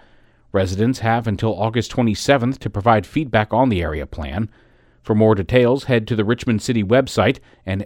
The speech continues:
check out the Planning and Development Review section. More than ten point five million dollars is going to replace aging school buses in Virginia with electric and propane models. Governor Ralph Northam said yesterday that the money comes from a twenty sixteen settlement with Volkswagen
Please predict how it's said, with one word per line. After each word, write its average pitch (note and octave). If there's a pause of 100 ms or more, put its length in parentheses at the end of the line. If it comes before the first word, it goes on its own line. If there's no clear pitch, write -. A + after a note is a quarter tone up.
check -
out A2
the F#2+
Planning B2
and A2+
Development G2+
Review G2+
section. - (1040)
More E3+
than C3+
ten D#3
point C#3+
five C#3
million B2+
dollars B2+
is A2+
going B2+
to A2+
replace G#2+
aging A2+
school C#3+
buses G#2+
in G2
Virginia F#2+ (280)
with G2
electric G#2+
and F2
propane C3+
models. E2+ (480)
Governor G#2+
Ralph G2+
Northam A2
said G#2+
yesterday A#2
that B2
the A2
money A#2+
comes B2+
from A2
a G2
twenty C3
sixteen D#3
settlement A2
with F2
Volkswagen F#2+